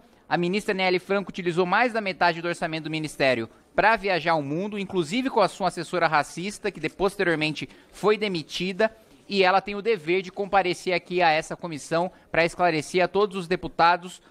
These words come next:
todas essas irregularidades atestadas pelo Tribunal de Contas da União e prestar esclarecimentos à sociedade brasileira do porquê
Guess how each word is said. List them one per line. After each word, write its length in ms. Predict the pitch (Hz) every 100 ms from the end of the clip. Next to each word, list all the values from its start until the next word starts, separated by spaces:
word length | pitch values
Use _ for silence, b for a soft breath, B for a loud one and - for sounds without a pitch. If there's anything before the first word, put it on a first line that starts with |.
| b b _ -
todas 300 | 233 226 196
essas 280 | 196 185
irregularidades 1000 | 185 190 180 185 175 147 156 185 165 - -
atestadas 720 | 185 185 165 - 175 170 -
pelo 200 | 180 170
Tribunal 360 | 156 165 160
de 120 | 160 165
Contas 360 | 160 147 143
da 120 | 151
União 420 | 156 160 156 214 226 b b -
e 280 | 220 277 294
prestar 480 | - 247 233 220 214
esclarecimentos 580 | 226 220 214 202 196
à 60 | 196
sociedade 440 | 185 202 180 180
brasileira 460 | 170 180 156 175 190
do 100 | 190
porquê 460 | 262 247 190 208